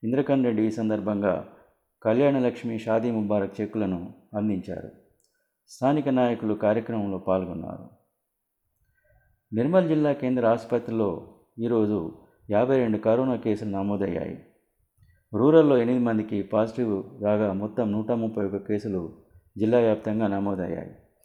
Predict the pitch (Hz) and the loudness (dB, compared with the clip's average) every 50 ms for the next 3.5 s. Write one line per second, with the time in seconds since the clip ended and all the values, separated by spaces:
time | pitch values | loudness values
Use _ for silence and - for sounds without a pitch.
0 | _ _ _ _ _ - 107 113 139 - - 165 156 143 135 - - 127 123 123 | _ _ _ _ _ 2 4 6 6 6 4 4 4 4 2 2 0 -2 0 2
1 | 120 113 110 107 110 110 110 110 107 107 101 101 - 131 131 123 123 117 107 101 | 2 2 4 4 4 4 2 2 2 0 -2 0 0 2 2 4 4 2 2 2
2 | 104 113 113 110 107 101 98 92 107 104 104 113 113 110 107 104 95 - - 104 | 0 0 0 0 0 0 0 0 -2 -2 0 0 0 2 0 0 -2 -2 -2 -2
3 | 104 107 113 107 107 90 90 - - | -2 -2 -2 -2 -2 -2 -4 -8 -12